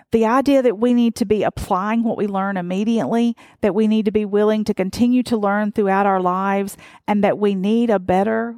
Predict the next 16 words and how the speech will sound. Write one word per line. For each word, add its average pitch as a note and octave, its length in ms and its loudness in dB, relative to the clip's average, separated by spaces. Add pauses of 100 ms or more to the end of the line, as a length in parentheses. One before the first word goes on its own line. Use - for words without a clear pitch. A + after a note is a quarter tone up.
work-life G3 880 -4
rhythm G3 640 -2 (540)
so - 180 2
that G3 140 2
we A3+ 120 2
are F#3 120 2
present A3 680 0
with G#3 560 0
and F#3 200 -6
for G3+ 280 2
those F#3 420 0
we G3 140 0
love F3+ 520 0
while E3+ 180 -4
they're F3 220 -2
there. F3+ 480 0